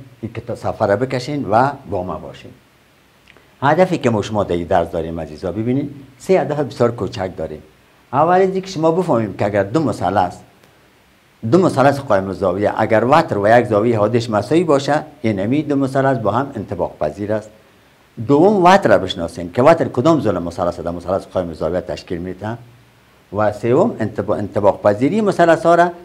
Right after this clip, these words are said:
در مسائل که به حساب ما شما کار می‌کنیم، در مسائل حسابی شما این را باید به کار برده بتانید. خب بسیار خوب، حال ما و شما می‌بینیم که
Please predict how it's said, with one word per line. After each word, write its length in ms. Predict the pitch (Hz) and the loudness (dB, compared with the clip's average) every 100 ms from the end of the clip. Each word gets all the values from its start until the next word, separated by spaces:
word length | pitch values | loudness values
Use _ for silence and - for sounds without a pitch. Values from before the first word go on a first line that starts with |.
| - | 0
در 160 | 104 98 | 4 4
مسائل 720 | 98 95 - 113 156 131 90 73 - - | 2 0 4 6 6 6 4 0 -12 -10
که 60 | 104 | -4
به 100 | 92 | -2
حساب 300 | 92 131 110 | 2 2 2
ما 120 | 98 | -2
شما 220 | 90 95 | -6 -6
کار 220 | 85 92 87 | -4 -4 -4
می‌کنیم، 460 | 85 95 131 160 | -6 -4 -2 0
در 140 | 117 110 | 0 0
مسائل 400 | 101 - 117 104 | -2 -2 -4 -4
حسابی 420 | 98 101 110 110 - _ - | -4 -6 -6 -10 -14 _ -18
شما 260 | - 98 | -10 -6
این 120 | 104 107 | -4 -2
را 80 | |
باید 320 | 101 104 113 - | 0 0 -2 -4
به 120 | 87 | -6
کار 220 | - 85 | -2 -4
برده 280 | 73 71 73 | -4 -8 -8
بتانید. 400 | 71 - 65 - _ _ _ _ _ _ _ _ _ _ _ _ _ _ _ - | -10 -14 -18 -18 _ _ _ _ _ _ _ _ _ _ _ _ _ _ _ -8
خب 300 | 104 233 - 160 | 0 0 0 -4
بسیار 320 | - 180 123 | 4 4 4
خوب، 180 | - - - _ _ _ _ - | 0 -12 -20 _ _ _ _ 2
حال 240 | 196 247 | 4 6
ما 160 | 190 151 | 4 2
و 40 | |
شما 240 | 131 135 143 | 2 0 0
می‌بینیم 580 | 120 92 95 135 180 - - _ - | 0 -2 -4 -4 -4 -10 -20 _ 2
که 360 | 151 165 165 | 4 6 2